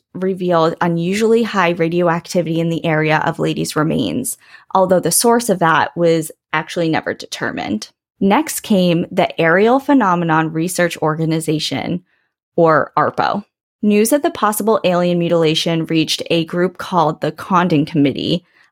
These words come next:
a group funded by the U S Air Force from nineteen sixty-six to nineteen sixty-eight at the University of Colorado, whose purpose was to investigate reports of U F Os. Lights in the sky,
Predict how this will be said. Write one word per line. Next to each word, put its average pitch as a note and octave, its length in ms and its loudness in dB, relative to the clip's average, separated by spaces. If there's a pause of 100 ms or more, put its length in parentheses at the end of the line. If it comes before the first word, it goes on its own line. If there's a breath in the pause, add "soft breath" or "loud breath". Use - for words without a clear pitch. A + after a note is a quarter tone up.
a F#3+ 120 2
group F#3 400 0
funded A#3+ 420 2
by E3 160 2
the E3 140 -2
U E3 160 0
S E3 200 0
Air F#3+ 200 2
Force D3 420 0
from F#3 300 -2
nineteen F3 360 0
sixty-six F#3+ 760 -2
to G3 100 -4
nineteen D#3+ 420 -2
sixty-eight E3 800 0 (360 soft breath)
at F#3+ 160 0
the G#3 100 0
University F#3 520 0
of E3 120 0
Colorado, D#3+ 760 0 (340 soft breath)
whose G#3 200 0
purpose G#3 640 0
was F#3 240 2
to G3 120 2
investigate F3+ 640 0
reports D#3 640 -2 (120)
of E3+ 140 -2
U C#3+ 140 0
F - 160 -4
Os. - 420 -2 (320)
Lights G3+ 300 2
in D4 80 4
the D4+ 80 0
sky, G#3 640 0